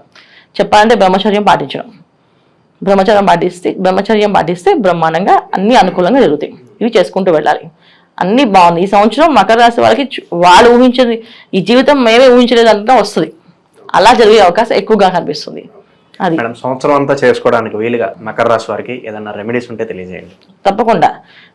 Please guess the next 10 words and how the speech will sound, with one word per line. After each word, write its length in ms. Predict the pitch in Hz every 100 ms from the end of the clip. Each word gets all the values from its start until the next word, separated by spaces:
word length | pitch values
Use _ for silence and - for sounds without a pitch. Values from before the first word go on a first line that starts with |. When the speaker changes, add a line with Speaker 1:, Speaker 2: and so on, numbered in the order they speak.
| -
Speaker 1:
ఖచ్చితంగా 420 | 175 190 233 247 240
వీళ్ళు 180 | 240 349 320 254 _ _ _ _ _ _ _ _
హనుమాన్ 300 | 214 240 269 262
చాలీసా 280 | 202 196 175
చదువుకోవడం 300 | - - - _ _ _
ప్రతినిత్యం, 460 | 190 185 180 - -
హనుమాన్ 480 | - - _ - 117
Speaker 2:
హనుమంతుడి 260 | 208 202
Speaker 1:
చాలీసా, 180 | 180 208
Speaker 2:
ఆరాధన. 160 | 196